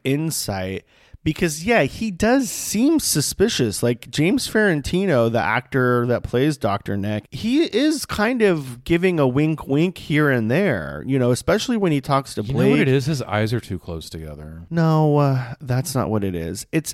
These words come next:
Speaker 1: acting. It's the way he delivers the lines. There is something else going on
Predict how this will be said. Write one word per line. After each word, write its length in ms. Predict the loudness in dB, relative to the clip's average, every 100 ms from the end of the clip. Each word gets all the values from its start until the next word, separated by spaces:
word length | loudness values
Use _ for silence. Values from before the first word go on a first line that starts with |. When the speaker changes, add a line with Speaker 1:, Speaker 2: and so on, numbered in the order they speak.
| -8 -4
Speaker 1:
acting. 560 | -4 -6 -4 -4 -2
It's 220 | -6 -6 -2
the 140 | 0
way 180 | 2 0
he 160 | -2
delivers 600 | -4 -2 0 0 0 -2 -2
the 120 | -4
lines. 720 | -2 -4 -4 -4 -4 -6 -10 -18 -20 _ -20 _
There 300 | 0 0 0 0
is 240 | 0 0
something 420 | 0 -2 -2 -4 0
else 240 | -2 -2
going 400 | -4 0 0 0
on 540 | -2 0 0 -2 -4